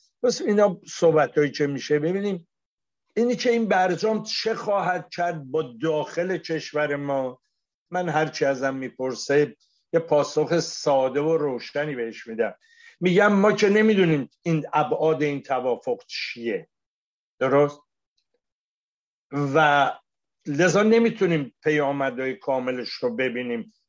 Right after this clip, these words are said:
چه خواهد شد، ولی یه چیزی رو می-، تجربه داریم. یه بار این برجام اجرا شده دیگه.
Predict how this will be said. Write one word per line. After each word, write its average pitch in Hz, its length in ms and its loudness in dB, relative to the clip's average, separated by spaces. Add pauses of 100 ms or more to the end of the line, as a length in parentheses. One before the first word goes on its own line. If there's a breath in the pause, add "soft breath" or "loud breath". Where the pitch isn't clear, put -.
(160)
چه - 240 0
خواهد 110 440 2
شد، 117 260 -4
ولی 180 160 2
یه 220 160 2
چیزی 214 340 -4
رو 220 120 2
می-، 214 380 -2 (200 soft breath)
تجربه 165 600 2
داریم. 165 300 0
یه 185 200 -2
بار 240 200 2
این 233 180 -2
برجام 202 500 -2
اجرا 196 380 -2
شده 160 360 -6
دیگه. 139 420 -6